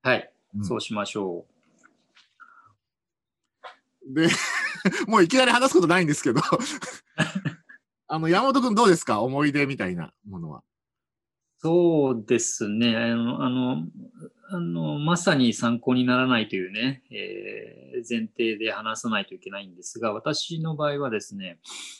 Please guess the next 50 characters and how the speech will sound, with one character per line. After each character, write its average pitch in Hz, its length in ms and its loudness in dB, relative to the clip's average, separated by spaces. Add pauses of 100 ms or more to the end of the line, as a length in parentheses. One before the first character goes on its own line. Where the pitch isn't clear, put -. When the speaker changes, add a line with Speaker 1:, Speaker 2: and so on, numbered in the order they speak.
(220)
Speaker 1:
あ - 60 -12
の、 110 140 -8
そ 180 100 -4
も 165 120 0
そ 113 120 -6
も 98 100 -8
高 151 280 2
校 160 220 4
生 135 360 -2
の 95 140 -6
頃、 104 400 -4 (680)
え 101 460 -8
ー、 - 360 -16
あ 156 40 -2
ん 170 120 0
ま 175 80 2
り 170 120 0
将 208 220 2
来 131 120 4
の 98 180 -2
目 110 320 -6
標 135 240 -2
と 143 120 -4
か、 113 440 -2 (360)
あ 110 80 -8
の、 110 100 -8
ど 131 120 2
う 156 60 4
い 165 40 2
う 156 40 0
勉 160 200 -2
強 156 100 0
を 147 60 2
し - 100 -10
た 139 100 0
い 131 40 4
っ 127 100 -2
て - 100 -18
い 101 60 -8
う 98 40 -8
の 95 40 -8
が 95 320 -6
全 160 80 2
く 170 80 -2
な 165 160 0
く - 80 -14
て 98 140 -4
で 85 160 -12
す - 160 -14
ね。 85 140 -12